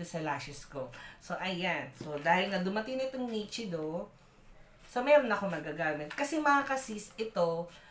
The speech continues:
pag lumagpas ng isang oras, dalawang oras, parang mahapdi yung sa may talukap ng mata. Kaya, after ko mag-video, tinatanggal ko na kagad yung pilik mata. Kasi glue to, mga kasis. Oo, hindi katulad nito.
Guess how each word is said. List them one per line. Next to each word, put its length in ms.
pag 160
lumagpas 560
ng 80
isang 240
oras, 320
dalawang 320
oras, 480
parang 320
mahapdi 640
yung 80
sa 160
may 400
talukap 400
ng 160
mata. 480
Kaya, 160
after 400
ko 80
mag-video, 480
tinatanggal 560
ko 80
na 80
kagad 320
yung 160
pilik 240
mata. 320
Kasi 240
glue 240
to, 80
mga 320
kasis. 640
Oo, 320
hindi 240
katulad 480
nito. 480